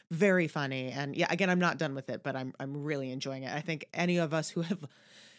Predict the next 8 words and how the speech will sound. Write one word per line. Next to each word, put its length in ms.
who 100
have 160
made 220
it 100
through 180
this 280
year, 720
um, 520